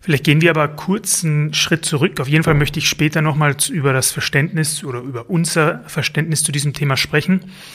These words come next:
Aber vielleicht mal als kurzen Abholer für mich und für unsere Zuhörer.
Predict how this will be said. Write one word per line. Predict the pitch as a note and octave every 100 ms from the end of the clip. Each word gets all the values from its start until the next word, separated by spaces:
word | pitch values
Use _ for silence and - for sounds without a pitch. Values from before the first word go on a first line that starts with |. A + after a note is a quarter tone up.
| - - - -
Aber | D#3 D3 C3+ C3+ C#3 - - _ _
vielleicht | - D3+ D3+
mal | D3+ C#3+
als | C#3+ -
kurzen | - F3 D3+ D3
Abholer | - - D#3 D#3
für | D3+
mich | B2 D3 D3+ -
und | B2 A#2
für | C3 A#2+ C3+
unsere | B2 - A#2+
Zuhörer. | - D3 D3 C3+ B2+